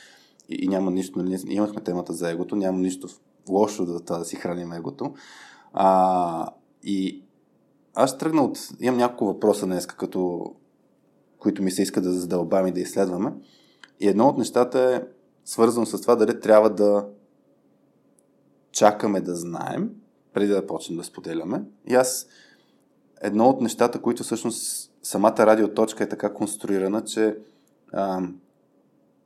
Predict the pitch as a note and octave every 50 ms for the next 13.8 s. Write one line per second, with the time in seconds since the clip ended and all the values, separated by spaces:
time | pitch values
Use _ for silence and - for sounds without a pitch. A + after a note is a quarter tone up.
0 | _ _ _ _ _ - A2+ A2+ A#2+ A2+ G2 B2 A#2+ A#2+ A#2+ A#2+ C3 A#2+ A2+ A2+
1 | - - - - - - - - - - - - B2+ C3+ - G2 F#2 A#2 - -
2 | - - A2+ A2 A2 - G#2 F#2+ G#2+ A#2+ A#2+ A2+ A2+ A2+ A2+ A2+ A2 G#2+ G2+ -
3 | - D#2+ G2+ G2 F#2 - G#2+ G#2 G#2 G#2+ - - - G#2+ - - G#2+ G#2 G#2 -
4 | A#2+ G2+ G#2 G#2+ G#2+ - G#2+ G2+ F#2 - G#2 F#2+ - G2+ F#2+ G2 F#2+ - F#2+ F2+
5 | - - A#2+ A#2+ - A2 G#2 G2+ - - - G2+ F#2+ G2 G2+ F#2 - G#2+ G2 G2
6 | - F#2+ F#2 F#2 F2+ F2+ - - - G2 G2 G2 - A2+ C3+ E3 - _ - -
7 | - - - _ _ _ _ _ _ - A2+ A2 A2 - - A2 A2 - - G#2+
8 | G2 F#2 G#2 G#2+ A2 A2+ A2 A2+ A2+ G#2 F#2+ - - - - A2 A2 - G#2+ -
9 | - G2 F#2+ G#2 A2 A2 - - G2+ G#2 G2+ G#2 A2+ - G#2 G#2 G2+ - - G2+
10 | F2+ F#2+ G#2 G#2 F#2+ F#2+ F2+ - - G2 F2+ F#2 F#2 F#2+ F#2+ F#2 F#2 G#2 A#2 C3+
11 | - - - _ _ _ _ _ _ _ _ _ _ _ _ _ - G#2 G#2 G#2
12 | - - - G#2 G#2 F#2+ - G2+ G#2 G#2+ G#2+ - - A2+ G2 G#2 G#2 G#2+ G#2+ G2
13 | F#2+ G2 G2+ G#2 F#2+ F#2+ F#2 F2+ - - F2+ F2 E2 E2+ -